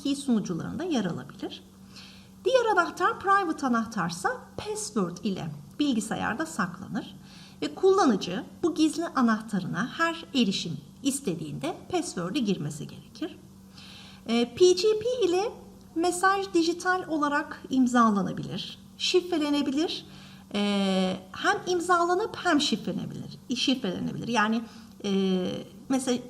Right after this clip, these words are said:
gizliliği tek kullanabilirsiniz, bütünlüğü tek kullanabilirsiniz ya da gizlilik ve bütünlüğün ikisini birlikte kullanabilirsiniz. Böyle bir imkan veriyor arkadaşlar. E, şimdi burada, e, P G P imzalı bir mesaj görüyoruz.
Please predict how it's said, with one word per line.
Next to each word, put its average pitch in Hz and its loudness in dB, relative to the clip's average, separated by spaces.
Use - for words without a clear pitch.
gizliliği 285 6
tek - -4
kullanabilirsiniz, 156 -4
bütünlüğü 302 4
tek - 0
kullanabilirsiniz 185 -4
ya 269 0
da 302 -2
gizlilik 294 2
ve 190 0
bütünlüğün 185 -2
ikisini 277 -2
birlikte - 0
kullanabilirsiniz. 247 0
Böyle 208 0
bir 302 0
imkan 226 2
veriyor 175 -2
arkadaşlar. 165 -10
E, 277 4
şimdi 415 6
burada, 466 6
e, 262 4
P 339 6
G 359 6
P 381 8
imzalı 330 4
bir 339 4
mesaj 311 0
görüyoruz. 190 -4